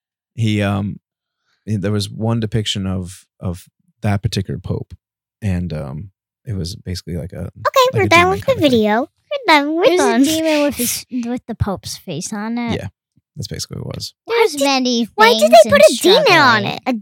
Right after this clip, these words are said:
Speaker 2: demon?
Speaker 1: It was to, to mock the, the Pope. You know, at the
Speaker 3: Yes.
Speaker 1: time. That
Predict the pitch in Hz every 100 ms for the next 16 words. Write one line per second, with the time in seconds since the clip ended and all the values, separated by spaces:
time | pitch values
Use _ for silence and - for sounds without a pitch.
0 | - 381 640 359 190 123 117 113 - _
1 | - 123 110 104 - 110 110 127 113 _
2 | _ - 104 95 87 82 - 87 - -
3 | - _ _ _ _ _ _ _ _ -
4 | 107 92 98 - - - 95 98